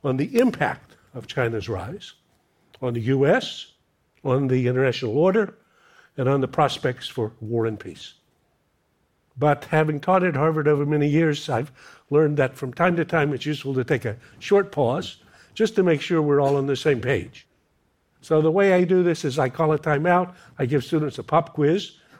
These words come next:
ungraded, of course. Okay. So let's try this, the quiz, timeout, pop quiz. Question, uh, forty years ago, nineteen seventy-eight, China sets out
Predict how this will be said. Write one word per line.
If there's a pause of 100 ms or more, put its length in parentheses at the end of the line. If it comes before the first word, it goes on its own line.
ungraded,
of
course.
Okay. (380)
So
let's
try
this,
the (100)
quiz, (140)
timeout,
pop
quiz. (680)
Question, (540)
uh, (140)
forty
years
ago, (160)
nineteen
seventy-eight,
China
sets
out